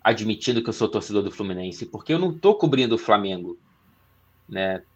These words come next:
Eu não tô lidando com todas as toxinas em torno da rivalidade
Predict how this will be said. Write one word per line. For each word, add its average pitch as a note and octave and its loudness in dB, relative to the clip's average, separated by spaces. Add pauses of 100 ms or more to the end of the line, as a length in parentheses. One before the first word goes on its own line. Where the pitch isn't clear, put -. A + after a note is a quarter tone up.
(140)
Eu A2 0
não B2 0
tô E3 4
lidando C3+ 6
com B2 -6 (880)
todas D3 0
as C3+ 0
toxinas D3+ -2 (640)
em A#2+ -6
torno B2 2
da A#2 6
rivalidade A2 4